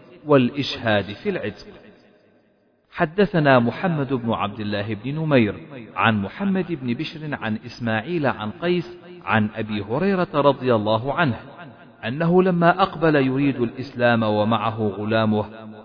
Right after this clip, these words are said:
ضل كل واحد منهما من صاحبه، فأقبل بعد ذلك وأبو هريرة جالس مع النبي صلى الله عليه وسلم،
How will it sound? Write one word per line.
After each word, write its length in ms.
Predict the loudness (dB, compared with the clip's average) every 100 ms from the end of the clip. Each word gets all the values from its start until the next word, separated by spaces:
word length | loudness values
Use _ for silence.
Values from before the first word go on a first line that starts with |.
| -4
ضل 320 | 4 4 6 4
كل 320 | 2 2 4
واحد 540 | 6 6 4 -4 -4
منهما 640 | -2 0 -2 -2 -2 -2
من 120 | -4 -8
صاحبه، 600 | -6 -6 -6 -6 -6 -8 -12 -20 -20 -20 _ _
فأقبل 600 | 0 2 0 2 4 4
بعد 300 | 2 -2 -2
ذلك 420 | -2 2 4 2 0 -14 -10 0
وأبو 640 | 2 4 6 6 6 4
هريرة 340 | 0 0 0 0
جالس 540 | 0 2 2 2 -2
مع 360 | -2 0 0 0
النبي 420 | 0 0 -2 -4
صلى 280 | -4 -2 -2
الله 400 | 2 2 2 0
عليه 360 | -4 -6 -6 -6
وسلم، 640 | -6 -4 -2 -2 -2